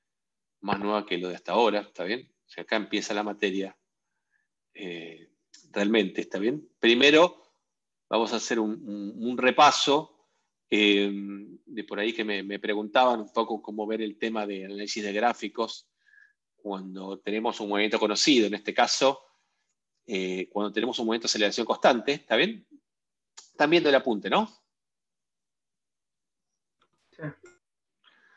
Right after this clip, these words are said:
Speaker 1: Entonces, si la aceleración es constante, sabemos que la velocidad en función del tiempo es esta función lineal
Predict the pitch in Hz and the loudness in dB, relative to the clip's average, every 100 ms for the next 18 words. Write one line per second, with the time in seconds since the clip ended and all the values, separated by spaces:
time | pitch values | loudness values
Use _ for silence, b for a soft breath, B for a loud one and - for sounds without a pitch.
0 | b b b b b _ - 131 139 104 | b b b b b _ -2 4 4 4
1 | - 90 - - 107 104 101 120 208 208 | 0 -4 -8 -6 0 0 2 2 4 2
2 | 208 - 214 208 214 202 139 147 151 - | 0 2 2 2 2 2 4 4 2 0
3 | 117 117 117 147 147 143 127 151 147 139 | 0 2 0 0 -2 -2 -8 -6 -6 0
4 | 165 107 107 110 - 117 123 - 151 196 | 0 0 -6 -10 -10 -10 -8 -4 -2 2
5 | 214 214 254 | 4 2 0